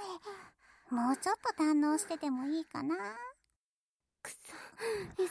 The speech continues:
Speaker 2: そのこと殺せ。こんな見せ物みたいに。お尻プラグに邪魔されて、閉まらないから。
Speaker 1: クッコロ気分ってやつ？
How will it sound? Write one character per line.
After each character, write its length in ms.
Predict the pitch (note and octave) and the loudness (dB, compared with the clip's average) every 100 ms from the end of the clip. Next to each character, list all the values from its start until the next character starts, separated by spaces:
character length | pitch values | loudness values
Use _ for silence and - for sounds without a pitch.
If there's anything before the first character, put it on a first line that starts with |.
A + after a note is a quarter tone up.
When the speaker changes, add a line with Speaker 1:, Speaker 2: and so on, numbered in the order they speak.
| - | 0
Speaker 2:
そ 100 | E4+ | 0
の 140 | E4 | 0
こ 160 | - F#4 | -2 -4
と 120 | - - | -6 -6
殺 180 | - G4 | -8 -6
せ。 60 | - - - - - C#5+ - - D#4+ | -6 -6 -10 -12 -10 -10 -10 -14 -12
こ 140 | - D#4 | -8 -2
ん 100 | B3+ | 2
な 100 | B3+ | 2
見 140 | C4+ | 2
せ 160 | C#4 D#4+ | 2 4
物 260 | D#4+ E4+ C#4 | 6 6 4
み 120 | C4 | 0
た 80 | - | -10
い 40 | A3 | -10
に。 140 | B3+ - - F4 - - - - F#4+ - - - F#4+ F#4+ - | -10 -10 -4 -6 -6 -12 -2 4 4 4 -8 -2 0 0 0
お 140 | E4+ - | -4 -2
尻 240 | G#4 E4+ | -2 0
プ 180 | F4+ F#4+ | 4 8
ラ 160 | G4+ G4 | 10 8
グ 100 | G#4+ | 4
に 100 | G#4 | -4
邪 200 | G#4+ G4+ | 2 2
魔 120 | C#4+ F4+ | 2 0
さ 160 | G4 F#4+ | -2 -2
れ 100 | G4 | -2
て、 160 | G4 G4+ A#4+ C#5 B4+ - | -2 -4 -4 -6 -8 -8
閉 420 | - - - A#4 | -4 -2 6 8
ま 100 | G#4+ | 8
ら 220 | A#4+ C5 | 8 10
な 160 | A4+ A#4 | 10 10
い 80 | G#4 | 8
か 140 | G#4 F#4 | 4 0
ら。 20 | - G#4+ F#4+ B4+ D5 B4+ - _ _ - _ _ _ _ - - A4 - D5+ - F5 F5 - - - - | 4 4 4 -2 -2 -4 -8 _ _ -20 _ _ _ _ -18 -8 -6 -6 -8 -6 -4 -2 -6 -16 -20 -20
Speaker 1:
ク 140 | - A3 | -10 -8
ッ 80 | G#3+ _ | -8 _
コ 100 | C4 | -4
ロ 100 | C4 C4+ | -2 -2
気 180 | D4 | -2
分 260 | B3+ B3 C#4+ | 0 0 0
っ 40 | |
て 260 | G#4+ - B4 | 0 -2 -2
や 140 | C4+ - | -2 -6
つ？ 120 | - | -8